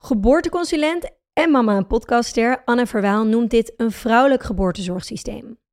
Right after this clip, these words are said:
Een zorgmodel waarbij de vrouw wordt omgeven door natuurlijke vormen van support. In een rustige, serene ruimte met gedimd licht. Waarbij kennis over de anatomie van het barende vrouwenlichaam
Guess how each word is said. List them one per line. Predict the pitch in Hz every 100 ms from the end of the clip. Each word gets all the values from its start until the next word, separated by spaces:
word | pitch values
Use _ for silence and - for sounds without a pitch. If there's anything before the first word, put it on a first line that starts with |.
| _ -
Een | 233
zorgmodel | 254 302 320 311 302 294
waarbij | 240 226
de | 220
vrouw | 233 226
wordt | 277 262
omgeven | 208 - 220 254 220
door | 208
natuurlijke | 196 262 294 277
vormen | - 220 208
van | - 190
support. | 208 - 208 - - - _ _ _ _ _
In | 208
een | 185 175
rustige, | 185 - 226 285
serene | - 247 196 202 208
ruimte | 196 180 180 190
met | 180
gedimd | - 180 180 175
licht. | 170 240 - _ _ _ _ _ -
Waarbij | 196 202 196
kennis | 254 294 339 -
over | 247 240
de | 240 _
anatomie | 220 240 254 285 233 233
van | 233
het | 214 190
barende | 196 208 220
vrouwenlichaam | - 202 196 190 190 202